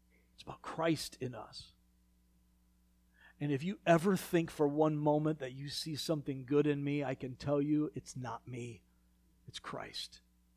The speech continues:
But I died, and now Christ lives in me.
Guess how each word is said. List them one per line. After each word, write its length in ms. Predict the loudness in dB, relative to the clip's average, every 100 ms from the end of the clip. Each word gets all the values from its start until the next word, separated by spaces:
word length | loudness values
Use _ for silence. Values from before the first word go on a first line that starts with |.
| _ _ _ _ _ _ _ _ _ _ _ _ _ -8
But 100 | -4
I 160 | -4 -4
died, 380 | -8 -8 -8 -12 -18 _ _ _ _ _ _ _ _ _ _ _ _
and 100 | -8
now 120 | -8
Christ 400 | -6 -6 -6 -6
lives 180 | -10 -12
in 80 | -16
me. 160 | -20